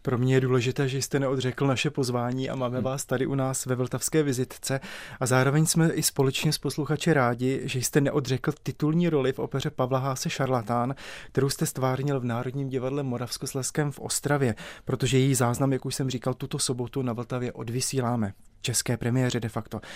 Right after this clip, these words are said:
Speaker 1: Pavle, vy a Šarlatán, tedy konkrétně role doktora Pustrpalka,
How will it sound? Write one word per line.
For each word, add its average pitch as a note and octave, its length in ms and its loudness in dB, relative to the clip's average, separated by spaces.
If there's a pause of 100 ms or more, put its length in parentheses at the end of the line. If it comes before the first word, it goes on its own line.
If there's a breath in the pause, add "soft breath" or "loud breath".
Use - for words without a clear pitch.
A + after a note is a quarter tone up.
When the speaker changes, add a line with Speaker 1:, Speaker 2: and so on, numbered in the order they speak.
(220 loud breath)
Speaker 1:
Pavle, E3+ 300 4
vy D3+ 180 2
a F3 120 2
Šarlatán, C#3 720 2
tedy C3 180 -2
konkrétně C#3+ 640 0
role C3 220 0
doktora C3+ 400 -2
Pustrpalka, B2 840 2